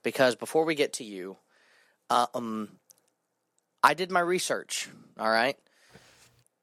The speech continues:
A-, and some of you might be thinking, "Why are we covering this? We already covered it." Well, it happened again. <laughs> Um, Isaiah Rodgers was caught gambling on Colts games, if I understand correctly, on the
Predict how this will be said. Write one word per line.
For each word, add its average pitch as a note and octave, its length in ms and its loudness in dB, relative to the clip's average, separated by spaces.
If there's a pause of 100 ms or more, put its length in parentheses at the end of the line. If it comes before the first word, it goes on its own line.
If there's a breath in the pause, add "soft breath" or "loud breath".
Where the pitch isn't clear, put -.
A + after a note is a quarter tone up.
A-, B2 180 0
and B2 520 -2 (320)
some D3 260 -4
of C#3 80 -8
you C#3 80 -6
might C3 160 -2
be B2 80 -4
thinking, A#2+ 420 -6
"Why B2+ 180 6
are D3 60 6
we C3+ 120 4
covering C#3 260 4
this? G#2+ 160 -4
We A#2 80 -2
already B2+ 160 2
covered A#2+ 380 2
it." F2+ 100 -4 (140)
Well, C3 420 4 (380)
it A#2+ 80 -8
happened C#3+ 420 -2
again. G2 400 -6
<laughs> - 500 -4
Um, A2 280 -2 (480 soft breath)
Isaiah B2+ 440 2
Rodgers A#2 800 2 (120)
was A2 340 2
caught G#2+ 480 -4
gambling A2+ 640 -2 (500 soft breath)
on A#2 360 4
Colts - 420 2
games, - 640 -10
if A2+ 160 -4
I A2+ 160 4
understand A2 460 -2
correctly, G#2+ 520 0
on G#2+ 180 0
the G#2 140 -4